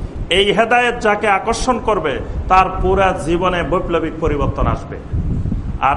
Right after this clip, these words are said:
যারে এটা বিকর্ষণ করবে, তার পুরা গোমরা হয়ে যাবে। দেখবেন হজ করে আসছে, বাইতুল্লাহ গেছে, নামাজ পড়ে না, দ্বীনের সাথে কোনো সম্পর্ক নাই, এরকম নাফরমান বান্দাও আল্লাহর জমিনে আছে। কেন?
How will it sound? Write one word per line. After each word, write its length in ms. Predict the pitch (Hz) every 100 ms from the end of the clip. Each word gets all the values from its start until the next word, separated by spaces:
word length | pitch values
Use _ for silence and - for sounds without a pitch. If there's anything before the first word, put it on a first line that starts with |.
| 143
যারে 380 | 147 151 185 208
এটা 180 | 196 208
বিকর্ষণ 640 | 165 202 220 - - 233
করবে, 360 | - 196 147 117 - - - - - - - - - -
তার 200 | - 165 170 - -
পুরা 200 | 185 170
গোমরা 360 | 165 160 147
হয়ে 180 | 139 131
যাবে। 280 | 113 104 -
দেখবেন 200 | 147 165
হজ 160 | 170 175
করে 340 | - 190 180
আসছে, 360 | 165 - - 131
বাইতুল্লাহ 460 | 131 143 147 143
গেছে, 320 | 127 120 131 113 - - -
নামাজ 320 | 147 156 151 -
পড়ে 180 | 127
না, 80 | 101 90 - - - - - - 123
দ্বীনের 240 | 165 175
সাথে 280 | 165 185 180
কোনো 180 | 175 170
সম্পর্ক 380 | 175 170 143 127
নাই, 240 | 117 120
এরকম 600 | 170 180 170 156 131 90 - - -
নাফরমান 520 | 143 160 185 185 185
বান্দাও 380 | 160 165 147 165
আল্লাহর 280 | 170 151 151
জমিনে 420 | 135 139 143 190 254 - - - - - -
আছে। 260 | 117 - - - - - -
কেন? 160 | 170